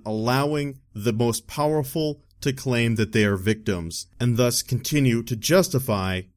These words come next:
that power gap. But the main reason as to why this movement of identity politics only hurts those who are oppressed and lines the pockets of those who are powerful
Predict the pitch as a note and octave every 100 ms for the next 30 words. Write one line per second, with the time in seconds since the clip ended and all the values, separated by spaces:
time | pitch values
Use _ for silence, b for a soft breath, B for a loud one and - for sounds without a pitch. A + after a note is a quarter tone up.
0 | - A2 A2+ A2+ A#2 G#2+ F2+ F#2 F#2 G2+
1 | E2 - C3+ C3+ _ _ _ A#2 C3+ C3+
2 | C#3+ E3 E3+ A#2+ A2 G#2 G2 F2+ E2+ -
3 | G#2 - - A2 G#2 B2 B2+ C3 C3+ C3
4 | _ G#2 A2 G#2+ B2 B2 B2+ B2+ B2+ -
5 | A2+ G#2+ G#2 A#2 A#2 A2 G#2+ - A2 G#2
6 | - G#2 F#2+ - - _ E3+ D#3 D#3 D#3
7 | D#3 D3+ D3 - C3+ C3 C3+ - - _
8 | G#2 B2 B2+ C3+ B2+ A#2 G#2+ G2 - A#2+
9 | C3 C3 - - _ _ G#2+ G2+ G#2+ A#2
10 | A#2+ A#2+ - F#2+ A2 G#2+ A2+ A2 G2 G2+
11 | G#2+ G#2+ A2 F#2 - A#2+ C3 C3 D3+ C#3+